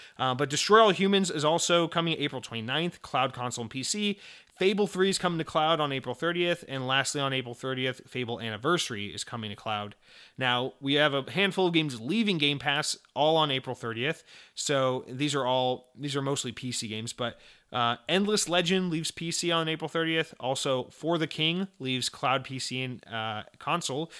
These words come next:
Uh, Fractured Minds leaves cloud and console. Levelhead leaves cloud, console, and P C. Moving Out leaves cloud, console, and P C.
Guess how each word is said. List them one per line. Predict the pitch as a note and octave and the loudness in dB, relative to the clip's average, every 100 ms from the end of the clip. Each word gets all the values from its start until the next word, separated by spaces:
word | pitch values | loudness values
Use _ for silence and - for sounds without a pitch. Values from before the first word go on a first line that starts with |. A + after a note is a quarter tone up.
| - - - _ _ - | -18 -20 -20 _ _ 0
Uh, | C3+ C3 | 2 2
Fractured | B2+ F#3 F#3 - F#3 | 2 4 4 2 2
Minds | D#3+ E3+ F#3 G3 D#3 | 4 4 4 2 -2
leaves | C#3+ C#3 C#3 C3+ - | -2 -2 -2 -2 -4
cloud | - B2 C3 | -2 0 0
and | B2+ - | -2 -4
console. | E3 F3 E3+ E3+ D#3+ D#3 _ - | 0 0 2 0 0 -2 _ -10
Levelhead | B2 D#3 E3 D#3 D#3+ D#3 | -2 0 2 4 4 4
leaves | C#3 B2+ - | 0 -4 -4
cloud, | - C#3+ C3+ | 0 0 2
console, | C#3+ C3+ C3+ | -2 -2 -6
and | |
P | - A#2+ | -8 -8
C. | - G3+ F#3+ F#3+ | -4 -2 -2 -4
Moving | C#3 D#3+ E3+ | -4 -2 2
Out | D3+ D3+ D3 B2+ | 4 4 2 -2
leaves | B2 A#2 - | -4 -4 -4
cloud, | C3 A#2+ | -2 -2
console, | - B2+ A#2 | -4 -8 -6
and | A#2 | -8
P | A#2 A#2 | -6 -2
C. | G3+ G3 G3 | 0 0 -2